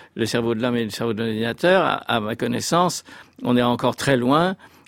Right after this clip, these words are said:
euh, d'accéder aux, aux performances du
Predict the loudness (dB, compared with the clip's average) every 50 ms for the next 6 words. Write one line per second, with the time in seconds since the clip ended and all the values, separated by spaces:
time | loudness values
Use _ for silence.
0 | -6 -2 -2 0 0 2 0 0 0 0 0 0 0 2 4 4 4 6 6 4
1 | 4 2 -2 -8 -8 -4 -2 -2 0 0 0 0 0 -2 -2 -4 -2 -2 -4 -2
2 | -2 -2 0 2 2 2 0 -2 -4 -6 -6 -4 -4 -4 -6